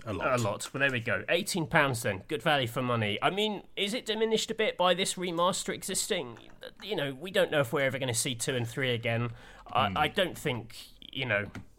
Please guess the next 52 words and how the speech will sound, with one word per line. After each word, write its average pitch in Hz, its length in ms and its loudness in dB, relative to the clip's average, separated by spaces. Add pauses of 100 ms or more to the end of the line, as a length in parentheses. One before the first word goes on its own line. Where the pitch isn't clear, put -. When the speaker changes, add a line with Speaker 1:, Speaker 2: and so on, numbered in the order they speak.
(320)
Speaker 2:
worst 190 300 2
case 135 180 4
scenario, 107 380 2
you're 113 140 2
eighteen 117 320 -2
quid 110 180 -2
out 98 120 -2
of 95 60 -8
pocket. 110 380 -6 (220)
Um, 107 520 6 (200)
<laughs> - 240 -14
uh, 117 260 6 (180)
I 113 60 -4
think - 240 -4
I 127 100 2
can 123 140 -4
think 120 160 -6
of 110 80 -6
worse 110 220 0
things 107 180 -2
that 98 140 -6
could - 80 -8
happen 117 280 0
than 104 120 0
you 107 160 -2
end 104 240 2
up 104 160 -4
owning 107 500 0 (180)
Metroid 107 360 -2
Prime 101 220 0
two 110 220 -2
and 104 140 0
three 101 380 -4 (240)
on 113 100 4
top 131 300 8
of 104 100 -2
a 101 40 -4
<laughs> - 0 -
remastered 107 640 -2
Metroid 113 320 -4
Prime 101 260 -2
one. 101 200 -6 (760)
Speaker 1:
Yeah, 151 380 10
I 139 80 4
think 139 200 0
that, 131 220 8
um, 113 320 4
the 117 100 4
rumour 127 400 4
is 113 240 6
that, 110 520 4
uh, 104 400 4